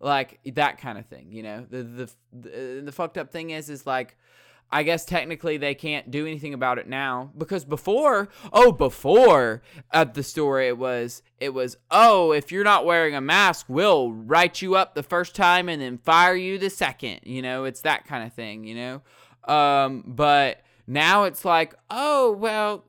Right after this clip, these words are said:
eh, eh, if you're vaccinated,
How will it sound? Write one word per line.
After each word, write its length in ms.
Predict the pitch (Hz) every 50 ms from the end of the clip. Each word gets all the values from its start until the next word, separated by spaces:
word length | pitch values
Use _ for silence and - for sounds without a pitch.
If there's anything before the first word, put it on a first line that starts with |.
| -
eh, 280 | - 196 196 196 196 196 196 - _ _ -
eh, 380 | - 175 180 185 185 185 190 196 -
if 180 | 160 170 - -
you're 120 | 180 185
vaccinated, 920 | 175 180 185 180 - - - 175 175 175 175 175 175 170 170 170 156 151